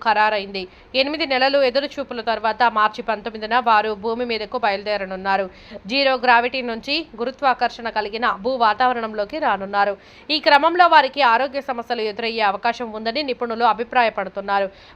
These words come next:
వారి దేహం మొత్తం చిక్కి శల్యమైనట్లుగా మారింది. వారికి ప్రత్యేక వైద్య పరీక్షలు చేయాల్సి ఉంటుందన్నారు. ఒక వ్యోమగామి అంతరిక్షంలోకి ప్రవేశించిన వెంటనే శరీరం స్పేస్ ఎనీమియాకు గురవడం మొదలవుతుందని నాసా నివేదిక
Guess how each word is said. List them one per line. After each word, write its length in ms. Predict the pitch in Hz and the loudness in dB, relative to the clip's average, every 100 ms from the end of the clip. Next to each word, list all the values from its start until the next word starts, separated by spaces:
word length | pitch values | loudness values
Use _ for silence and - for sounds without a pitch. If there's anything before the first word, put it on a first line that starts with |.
| - | 6
వారి 200 | 277 277 | 6 6
దేహం 380 | 269 269 277 254 | 0 2 0 -2
మొత్తం 300 | 254 254 247 - | -2 -2 -2 -14
చిక్కి 280 | - - 320 370 - - - | -12 -6 -6 -6 -18 -4 0
శల్యమైనట్లుగా 800 | 262 302 302 247 226 240 247 262 | 2 0 -2 -4 -6 -2 0 2
మారింది. 560 | 247 208 196 196 196 196 | 0 -2 -6 -8 -8 0
వారికి 360 | 226 214 202 | 2 2 -2
ప్రత్యేక 420 | 240 226 202 240 226 | -6 -6 -4 -4 -2
వైద్య 320 | 214 208 240 | -2 -2 -2
పరీక్షలు 420 | 233 240 302 262 262 | -2 -2 -4 -4 -4
చేయాల్సి 340 | 220 226 226 | -2 -2 -2
ఉంటుందన్నారు. 1040 | 240 202 196 202 196 202 202 190 - - - - - - - | -8 -8 -8 -8 -2 0 -2 -4 -16 -20 -20 -20 -20 -16 -2
ఒక 160 | 254 311 | 2 6
వ్యోమగామి 1040 | 339 214 226 240 294 359 349 320 302 302 - - | 4 4 0 2 2 4 6 4 2 -4 -8 -2
అంతరిక్షంలోకి 760 | 240 247 339 - 311 269 262 285 | 0 0 -2 -2 -4 -2 -4 0
ప్రవేశించిన 560 | 247 247 254 254 240 | 0 0 -4 -10 -6
వెంటనే 420 | 220 220 233 240 | -6 -6 -4 -4
శరీరం 400 | 254 247 233 233 | -2 -2 0 -2
స్పేస్ 460 | 240 - 269 269 269 | -4 -2 0 0 -2
ఎనీమియాకు 760 | 214 226 269 262 233 226 311 330 - - 226 | -4 -4 -2 0 0 0 -2 -2 -12 -14 0
గురవడం 380 | 311 339 320 285 | 6 6 6 2
మొదలవుతుందని 680 | 254 240 254 254 233 240 240 | -2 0 -2 -2 -4 -2 0
నాసా 380 | 226 226 277 247 | 0 0 0 -2
నివేదిక 380 | 226 220 214 | -2 -6 -6